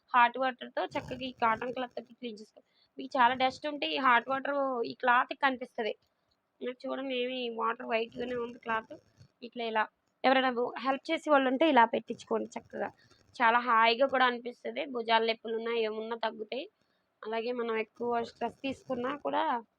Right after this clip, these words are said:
కొంచెం షోల్డర్ నొప్పులు గట్టా వస్తే కొంచెం క్యాచ్ చేయండి.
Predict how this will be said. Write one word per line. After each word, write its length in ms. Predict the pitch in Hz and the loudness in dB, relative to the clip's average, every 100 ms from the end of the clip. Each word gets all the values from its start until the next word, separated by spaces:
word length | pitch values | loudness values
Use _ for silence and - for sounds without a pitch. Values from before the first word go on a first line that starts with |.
| _ _ _ _ - | _ _ _ _ -18
కొంచెం 240 | - 226 220 | -14 -14 -10
షోల్డర్ 400 | - 233 220 226 | 2 4 4 2
నొప్పులు 280 | 233 226 233 | -2 -4 -2
గట్టా 220 | 233 226 233 | -2 0 -4
వస్తే 240 | - - | -4 -12
కొంచెం 340 | 247 240 - - | -8 -10 -10 -12
క్యాచ్ 260 | - 220 208 | -4 -2 -2
చేయండి. 380 | 240 226 226 | -4 -2 -2